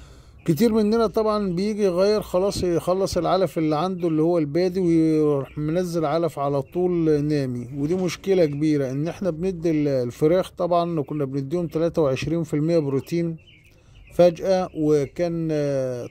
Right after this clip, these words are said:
طبعًا العلف ناعم، فجأة ندي علف خشن وبيبقى واحد وعشرين في المية بروتين،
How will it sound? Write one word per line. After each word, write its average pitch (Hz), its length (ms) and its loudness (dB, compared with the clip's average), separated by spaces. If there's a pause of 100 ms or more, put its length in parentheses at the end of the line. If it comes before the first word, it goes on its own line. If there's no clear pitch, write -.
طبعًا 151 500 0
العلف 139 460 0
ناعم، 160 420 0
فجأة 156 520 0
ندي 143 560 0
علف 135 320 0
خشن 165 500 -2 (440)
وبيبقى 156 320 4
واحد 160 260 2
وعشرين 151 400 -2
في 147 140 -6
المية 147 280 0
بروتين، 127 720 -4